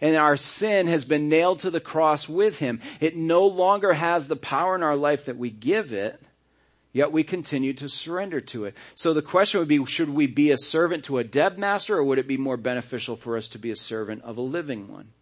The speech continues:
And this is why I said at the outset that Peter is telling us that setting your heart on heaven settles your heart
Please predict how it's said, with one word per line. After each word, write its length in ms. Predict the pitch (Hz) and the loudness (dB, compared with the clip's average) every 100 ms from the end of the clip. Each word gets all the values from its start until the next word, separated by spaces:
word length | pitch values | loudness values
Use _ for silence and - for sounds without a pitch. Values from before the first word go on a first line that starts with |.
| _ _ _ _ _ _ _ _ _ _ _ _ _ | _ _ _ _ _ _ _ _ _ _ _ _ _
And 80 | 147 | -2
this 120 | 143 | 0
is 140 | 151 139 | -2 -2
why 220 | 160 156 | 0 2
I 40 | |
said 300 | 139 - 147 | 0 0 2
at 100 | 139 | 2
the 180 | 143 139 | 0 -2
outset 540 | 127 127 - 117 120 - | -2 -4 -6 -6 -6 -6
that 160 | 120 | -12
Peter 340 | - 139 147 131 | -6 -2 0 0
is 200 | 110 - | -2 -6
telling 400 | 127 117 107 101 | -6 -4 -6 -8
us 260 | 107 - - - - | -12 -14 -18 -20 -8
that 140 | 120 | -6
setting 440 | - - 147 147 143 | -4 0 0 0 0
your 100 | 117 | -2
heart 340 | - 131 131 | -2 -4 -4
on 140 | 120 107 | -6 -10
heaven 580 | - 131 113 104 98 - _ _ - | -8 -6 -6 -10 -16 -20 _ _ -12
settles 520 | - 127 123 120 117 | -6 -2 -2 -4 -6
your 100 | 107 | -8
heart 480 | - 123 104 98 | -8 -6 -6 -8